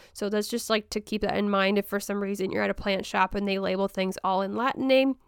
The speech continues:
it could be coming as either one of those. Most of the time you're only gonna find these labeled as ponytail palm.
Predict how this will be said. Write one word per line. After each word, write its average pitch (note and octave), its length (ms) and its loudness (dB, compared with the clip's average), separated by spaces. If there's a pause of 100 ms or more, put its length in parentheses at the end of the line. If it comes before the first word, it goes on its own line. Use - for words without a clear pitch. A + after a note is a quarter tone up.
it - 160 -2
could B3 180 -4
be A#3+ 220 -2
coming C4+ 420 4
as A3 160 0
either G#3 260 0
one G3 140 2
of G#3 120 0
those. G#3+ 300 0
Most G3+ 220 -4
of A3+ 60 -14
the A3+ 80 -4
time G3+ 140 0
you're G3 100 0
only F#3+ 200 0
gonna F3+ 180 -4
find F#3 280 -6
these - 160 -6
labeled F#3+ 400 -2
as F#3+ 240 -6
ponytail C4 440 0
palm. - 300 -4